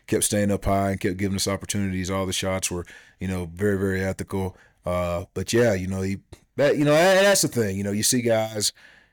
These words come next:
miss and, you know, people will be commenting, "Oh, I can't believe you took those shots." It's like, number one, fuck you. Number two, it's like, dude, this is a sheep hunt.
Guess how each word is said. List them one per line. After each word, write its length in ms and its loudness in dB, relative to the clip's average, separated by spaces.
miss 540 2
and, 340 -2
you 100 -4
know, 120 -2
people 300 0
will 60 -2
be 180 -2
commenting, 520 -2
"Oh, 240 4
I 60 2
can't 220 -2
believe 160 -4
you 60 -6
took 200 0
those 180 4
shots." 400 0
It's 140 0
like, 220 -2
number 280 0
one, 320 -4
fuck 380 -4
you. 220 -6
Number 300 -2
two, 380 -2
it's 140 -2
like, 260 -4
dude, 260 -4
this 180 2
is 60 -4
a 60 -2
sheep 280 -2
hunt. 260 -2